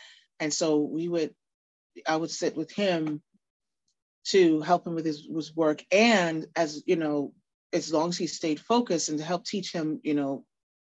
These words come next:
to patience and how to kind of slow his mind down so he could really ingest the work instead of just rushing through it to get it done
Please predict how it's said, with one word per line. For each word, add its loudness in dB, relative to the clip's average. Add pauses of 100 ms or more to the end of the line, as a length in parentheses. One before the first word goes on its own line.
(160)
to -8 (160)
patience 2
and -2
how -6
to -2
kind -4
of -6
slow 0
his -10
mind -2
down 2
so -8
he -4
could -8
really 0 (340)
ingest 0
the 2
work 2
instead -4
of -4
just -8
rushing -4
through 0
it 0
to -6
get -2
it -12
done 0